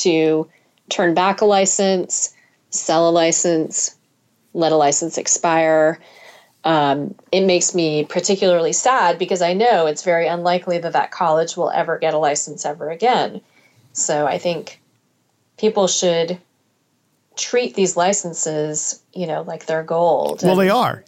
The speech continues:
Speaker 2: Isn't that
Speaker 1: you
Speaker 2: the
Speaker 1: know,
Speaker 2: ironic thing? The
Speaker 1: I
Speaker 2: ironic
Speaker 1: know.
Speaker 2: thing is that for all of the, again, you, you called it out earlier, the so-called death of radio, for all of the disinterest in radio, it is still the case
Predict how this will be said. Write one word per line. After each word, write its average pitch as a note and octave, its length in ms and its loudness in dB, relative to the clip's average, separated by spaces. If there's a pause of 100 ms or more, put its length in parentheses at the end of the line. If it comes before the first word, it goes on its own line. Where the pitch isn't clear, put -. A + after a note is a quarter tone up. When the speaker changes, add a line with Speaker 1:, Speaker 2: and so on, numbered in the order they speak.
Speaker 2:
Isn't A3 240 4
that A#3+ 80 4
Speaker 1:
you A#3 80 6
Speaker 2:
the G3 60 6
Speaker 1:
know, F#3+ 80 6
Speaker 2:
ironic G3 380 2
thing? E3+ 460 0
The F#3 160 2
Speaker 1:
I F#3+ 60 4
Speaker 2:
ironic A3+ 320 6
Speaker 1:
know. - 80 4
Speaker 2:
thing G3+ 160 4
is F3 100 2
that E3 260 0
for E3 200 0
all F#3+ 260 2
of E3 160 0
the, D#3 220 2 (360)
again, D#3 380 0
you, D3+ 220 0
you E3+ 160 2
called D#3 260 0
it D#3 80 2
out D#3 160 0
earlier, D#3+ 500 2
the C#3 140 0
so-called D3 580 0
death D#3 280 0
of B2+ 140 0
radio, C3 440 -2
for D#3 240 -2
all D#3+ 160 2
of D3+ 140 0
the C#3 140 2
disinterest C#3+ 680 0
in C3+ 140 0
radio, B2+ 600 0 (500)
it E3 160 2
is D#3+ 100 2
still B3 260 2
the D#3 140 0
case - 720 -2